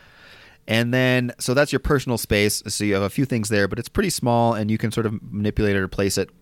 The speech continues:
wherever it works around the table or near you. And then the last thing is just gonna be the pile of, um, money,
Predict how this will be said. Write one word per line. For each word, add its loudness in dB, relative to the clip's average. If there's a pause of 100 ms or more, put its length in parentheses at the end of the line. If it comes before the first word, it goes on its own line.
(140)
wherever 2
it 0
works -2
around 0
the -2
table 0
or 0
near 0
you. 0 (300)
And 0
then 0
the 0
last 0
thing 0
is 0
just -2
gonna 0
be 2
the -4
pile 2
of, -2 (280)
um, 0
money, 0